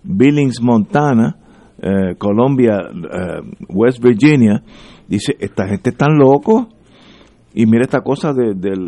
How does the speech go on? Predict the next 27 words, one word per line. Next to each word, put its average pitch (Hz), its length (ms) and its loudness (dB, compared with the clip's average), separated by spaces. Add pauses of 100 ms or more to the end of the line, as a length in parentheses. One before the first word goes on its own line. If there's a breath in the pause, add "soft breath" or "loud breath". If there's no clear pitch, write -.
de 104 160 -2
la 104 100 -2
escolta, 151 540 0
eso 135 240 -2
no 170 140 2
le, 165 100 2 (380)
eso 139 180 0
no 180 100 2
lo 175 140 4
cobra 160 320 2
la 123 100 0
escolta - 840 -2
del 120 160 2
presidente 123 460 0
de 147 80 6
los 117 60 4
Estados 117 300 2
Unidos. 101 360 0 (1300 soft breath)
Y, 95 60 -10 (220)
y 95 140 -6
estoy 135 300 0
siendo 147 400 -2
números 131 360 2
exactos, - 460 -2
eso 147 240 0
no 151 100 2
lo 135 120 2